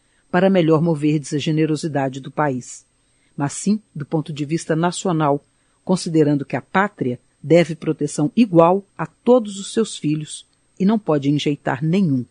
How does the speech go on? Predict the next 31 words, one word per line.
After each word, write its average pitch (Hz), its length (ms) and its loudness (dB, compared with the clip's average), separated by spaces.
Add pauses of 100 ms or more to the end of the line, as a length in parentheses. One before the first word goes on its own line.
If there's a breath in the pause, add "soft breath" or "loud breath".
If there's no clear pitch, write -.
(580)
Pois 240 240 4
bem, 131 260 -4 (300)
como 233 240 6
homens 165 300 2
políticos - 640 -8
que - 120 -2
entregais 143 540 -2
a 131 60 0
vossa 170 380 0
defesa 139 420 0
ao 131 40 0
futuro 180 560 -4 (320)
e 151 60 -2
estáis 143 360 -4
prontos 160 440 -2
a 143 60 -4
provar 143 520 -2 (180)
que - 100 -8
não 180 240 4
quereis 156 420 2
destruir 147 640 -4 (240)
ou 190 200 6
empecer 151 540 -2
o 135 40 -10
progresso 135 540 -6
do 131 80 -12
país, 156 560 -4 (220)
nem 170 260 4
desorganizar 156 720 0
o 135 40 -12
trabalho, 143 560 -2